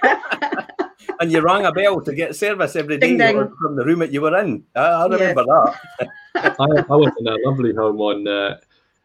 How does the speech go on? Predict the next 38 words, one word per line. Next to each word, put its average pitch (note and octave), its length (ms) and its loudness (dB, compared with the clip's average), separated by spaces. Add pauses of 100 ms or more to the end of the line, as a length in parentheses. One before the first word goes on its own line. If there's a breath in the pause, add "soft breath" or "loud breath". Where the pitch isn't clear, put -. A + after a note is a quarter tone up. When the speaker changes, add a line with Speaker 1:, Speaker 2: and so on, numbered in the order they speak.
(140)
Speaker 3:
in, G#2 540 0
in G#2 120 -8
Leven, B2 320 2
actually, G2+ 440 -4
uh, F#2+ 480 -6 (420)
this A2 260 0
week, B2+ 320 4
and A2+ 120 2
they B2+ 140 4
still A2+ 220 2
had, G#2+ 360 -4 (160)
it G#2+ 80 -10
needed A#2 280 0
restored, A2 500 0
but D2+ 100 -6
they A#2+ 140 2
had, A2 300 -2
um, G#2 380 -2 (1200 loud breath)
a G#2 100 2
ringer A2 340 2
for A2 100 -4
the A2 120 4
old G#2+ 200 -2
servants G#2 560 -4
and G2+ 120 -4
one G#2 100 -4
other G2+ 200 -2
thing, G#2 200 -6
and G2 80 -6
it G2 140 -8
had G#2+ 120 -2
a G2+ 60 0
little G2+ 200 0
bell G#2+ 420 0
in G2+ 100 -2
the, G2+ 300 -2 (240)
and G2+ 160 -8
the G2+ 200 -4